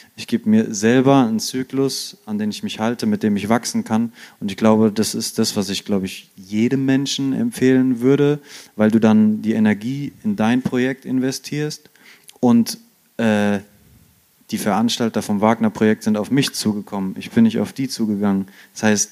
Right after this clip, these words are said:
der Podcast hat mich so als, äh, Hip-Hop-Fachmann für die Frankfurter Hip-Hop-Szene positioniert, dass der Tatski auf mich zugekommen ist. Und das würde ich jedem Künstler, Kreativschaffenden, sonst was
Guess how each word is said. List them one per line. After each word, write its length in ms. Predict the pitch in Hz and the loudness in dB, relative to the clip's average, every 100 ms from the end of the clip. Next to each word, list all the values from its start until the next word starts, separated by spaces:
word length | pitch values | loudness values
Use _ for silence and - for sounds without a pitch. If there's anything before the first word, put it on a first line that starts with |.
| _ - | _ -2
der 300 | 107 101 98 | 0 2 0
Podcast 560 | - 131 - 120 110 | -2 -6 -4 -4 -4
hat 160 | 107 - | -6 0
mich 200 | 107 - | 0 0
so 300 | 107 117 127 | -2 0 0
als, 460 | 107 104 101 - - _ - - _ _ | 0 -4 -4 -10 -12 _ -20 -20 _ _
äh, 140 | 107 | -2
Hip-Hop-Fachmann 960 | 95 117 - 120 110 - 117 - 113 110 | 0 0 2 0 0 -4 -6 0 2 2
für 140 | 120 | 0
die 100 | 113 | -4
Frankfurter 440 | 98 117 113 113 110 | -2 0 0 0 0
Hip-Hop-Szene 760 | 127 123 113 - - 113 110 | 0 0 -2 -4 0 4 4
positioniert, 840 | 104 117 104 98 - 117 147 143 - _ - - - _ _ | 4 0 -2 -6 0 2 4 2 -4 _ -20 -20 -20 _ _
dass 200 | - 92 | -6 -4
der 160 | 104 101 | -4 -4
Tatski 420 | 117 113 - 113 | -4 -4 -4 -6
auf 180 | 110 101 | -6 0
mich 220 | 135 - | 0 0
zugekommen 560 | - 110 104 104 95 98 | -6 -6 -4 -2 -2 -4
ist. 180 | - - - - | -8 -16 -20 -12
Und 100 | 104 | -6
das 160 | 113 113 | -4 -4
würde 160 | 110 | -2
ich 240 | 110 - - | -2 -4 -8
jedem 600 | 110 117 120 117 113 - | -2 2 4 4 2 -2
Künstler, 840 | - 127 123 - 117 110 110 110 117 - | -4 -2 -2 -4 -8 -6 -6 -6 -10 -12
Kreativschaffenden, 1040 | - 113 - 120 110 120 113 113 110 107 | -4 -4 0 -2 0 -2 -2 -4 -2 0
sonst 420 | 104 120 117 - | 4 4 2 -2
was 420 | 117 113 - - | 0 0 0 -8